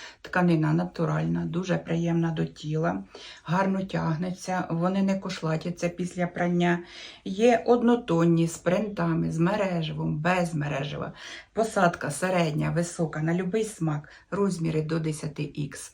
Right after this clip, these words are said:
ель, на об'єм стегон до сто дев'яносто сантиметрів. І ціна за набір від триста вісімдесят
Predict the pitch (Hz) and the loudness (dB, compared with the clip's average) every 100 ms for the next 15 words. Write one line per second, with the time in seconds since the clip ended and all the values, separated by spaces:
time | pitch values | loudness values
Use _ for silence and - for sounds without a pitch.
0 | - 143 208 247 - - - 165 156 160 | -10 -4 -4 -6 -14 -10 -2 -2 0 -2
1 | 147 156 147 143 - - 247 226 208 151 | 0 -2 -2 -4 0 2 2 0 -4 -6
2 | 135 - 208 240 160 143 143 196 - 170 | -8 -10 -2 -2 -2 -4 -6 -6 -10 -8
3 | 151 156 151 147 135 - 127 - - - | -4 -4 -4 -6 -8 -10 -12 -14 -18 -18
4 | - 254 285 - 247 247 285 330 339 - | 0 4 4 4 6 8 8 6 2 -6
5 | 160 180 185 180 151 147 147 151 - _ | 0 2 2 2 0 -2 -4 -8 -16 _
6 | 170 226 269 - - 196 214 190 151 147 | -2 0 -2 -4 -4 -2 -2 -4 -4 -4
7 | 160 143 147 160 | -8 -8 -8 -8